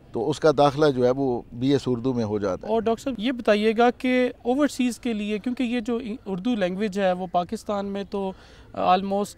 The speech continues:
Speaker 2: अ, मेजॉरिटी लोग, अ, समझते हैं, बोलते हैं, ओवरसीज़ के लिए कोई आपने कोई एक्टिविटी, कोई प्रोग्राम तरतीब दिया है?
Speaker 1: देखिए, उर्दू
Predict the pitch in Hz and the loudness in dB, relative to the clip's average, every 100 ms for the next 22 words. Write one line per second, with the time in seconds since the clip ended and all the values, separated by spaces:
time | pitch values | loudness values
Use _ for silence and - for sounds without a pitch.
0 | - 180 175 175 180 170 190 202 208 202 | -6 -2 0 0 -2 -4 -2 -2 -4 -4
1 | 180 175 165 180 170 165 165 196 190 190 | -2 -4 -6 -4 -2 -2 -2 -4 -4 -4
2 | - 185 180 175 170 160 156 160 185 185 | -6 -6 -4 -4 -4 -4 -2 -4 -4 -4
3 | 165 156 - - - - 247 285 311 - | -4 -6 -12 -20 -20 -4 0 2 2 2
4 | 262 - 247 226 233 233 233 202 196 208 | 0 0 -2 0 -2 0 2 4 4 0
5 | 208 208 202 - 208 202 185 196 190 196 | -6 -4 -4 -4 -4 -4 -4 -6 -6 -8
6 | - 180 180 180 185 185 - 170 160 165 | -8 -6 -2 -2 -2 -6 -8 -10 -8 -4
7 | 165 156 190 196 160 151 147 160 185 190 | -4 -2 -4 -2 0 0 -2 -2 0 -2
8 | 190 190 | -4 -6